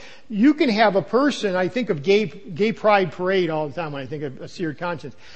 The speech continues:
who can be walking down the streets of, let's say, San Francisco, New York City, whatever, and they actually believe what they're doing is okay.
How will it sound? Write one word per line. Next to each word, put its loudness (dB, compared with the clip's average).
who 6
can 4
be 6
walking 10
down 8
the 6
streets 0
of, 0
let's 2
say, 2
San 0
Francisco, -4
New 0
York 0
City, -2
whatever, 0
and 6
they 10
actually 6
believe 4
what 4
they're 6
doing 0
is -4
okay. -2